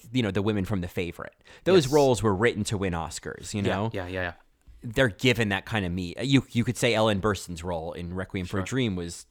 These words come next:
Speaker 1: tech-, you know, The Blind Side. That's Oscar bait movie. There you go.
Speaker 2: <laughs>
Speaker 1: To
Speaker 2: There
Speaker 1: go
Speaker 2: it
Speaker 1: back
Speaker 2: is.
Speaker 1: to that. Like, and
Speaker 2: Just
Speaker 1: once again,
Speaker 2: put on
Speaker 1: I've
Speaker 2: an
Speaker 1: never
Speaker 2: accent,
Speaker 1: seen
Speaker 2: you're
Speaker 1: it.
Speaker 2: good.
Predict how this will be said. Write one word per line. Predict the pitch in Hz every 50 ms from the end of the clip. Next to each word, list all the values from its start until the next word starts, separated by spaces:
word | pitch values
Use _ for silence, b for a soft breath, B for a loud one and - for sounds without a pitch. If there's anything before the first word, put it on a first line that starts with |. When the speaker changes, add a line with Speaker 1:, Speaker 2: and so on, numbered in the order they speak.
| _ _ -
Speaker 1:
tech-, | - 120 107 - - - B B 190 B B
you | 165 156
know, | 131 104 98 - - -
The | 104 95 -
Blind | - 120 107 104 92 87 -
Side. | - 82 65 62 - -
That's | 113 107 98 - -
Oscar | 101 98 92 - - 104 90
bait | 95 - -
movie. | - 87 - 73 - - - -
There | 160 165
you | 160 147 113
go. | 98 127 107 95 - 294
Speaker 2:
<laughs> | 185
Speaker 1:
To | - 185
Speaker 2:
There | 170
Speaker 1:
go | 185
Speaker 2:
it | 165 147
Speaker 1:
back | 170 156 160 -
Speaker 2:
is. | -
Speaker 1:
to | 160
that. | 120 117 110 104 104 113 - - 294 330 330 B B 233 B
Like, | 202 196 190 -
and | - 220
Speaker 2:
Just | 214 240
Speaker 1:
once | 262 269 233
again, | 220 180 160
Speaker 2:
put | -
on | 147 175
Speaker 1:
I've | -
Speaker 2:
an | 220
Speaker 1:
never | 208 190 220
Speaker 2:
accent, | - - - -
Speaker 1:
seen | 202 190 185 160
Speaker 2:
you're | 117 101
Speaker 1:
it. | - -
Speaker 2:
good. | - - -